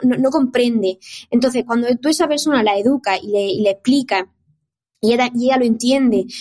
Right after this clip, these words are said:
de que, de que, mira, esto no es, no es por ti solo, o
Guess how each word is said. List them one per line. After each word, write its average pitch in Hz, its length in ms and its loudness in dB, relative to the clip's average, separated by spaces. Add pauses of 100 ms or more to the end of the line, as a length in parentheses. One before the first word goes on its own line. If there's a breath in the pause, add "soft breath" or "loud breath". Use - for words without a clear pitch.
(240 loud breath)
de 226 260 2
que, 214 460 -2
de 214 80 0
que, 214 120 -2
mira, 220 500 0
esto 311 520 0
no 247 260 2
es, 254 260 -2
no 247 200 4
es 262 100 0 (140)
por 240 220 -2
ti 302 240 0 (240)
solo, 240 380 0
o - 60 -12